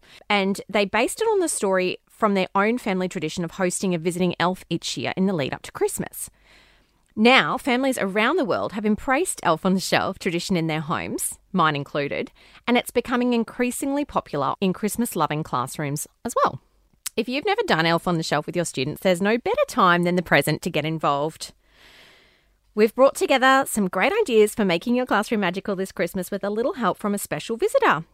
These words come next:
your very own Elf on the Shelf. So the first thing you need to do is plan your elf's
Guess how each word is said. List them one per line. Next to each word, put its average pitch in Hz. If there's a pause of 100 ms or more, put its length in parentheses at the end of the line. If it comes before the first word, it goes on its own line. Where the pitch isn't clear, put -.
your 214
very 214 (100)
own 165 (120)
Elf 156
on 170
the 220
Shelf. - (600)
So 247
the 226
first 240
thing 466
you 349
need 196
to 165
do 143
is -
plan 165
your 165
elf's 160